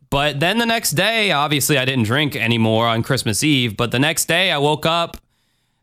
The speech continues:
felt better, not to my full potential, but better enough to where I could enjoy Christmas with my family. And, uh, I could go into a whole thing about how that was, um,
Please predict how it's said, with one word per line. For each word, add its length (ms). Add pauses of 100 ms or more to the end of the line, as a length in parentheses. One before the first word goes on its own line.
(120)
felt 480
better, 580
not 420 (800)
to 100
my 140
full 200
potential, 540
but 320
better 320
enough 380
to 100
where 120
I 100
could 160
enjoy 380
Christmas 680 (360)
with 160
my 160
family. 640
And, 200
uh, 380
I 120
could 140
go 140
into 140
a 60
whole 180
thing 220
about 380
how 260
that 280
was, 180
um, 200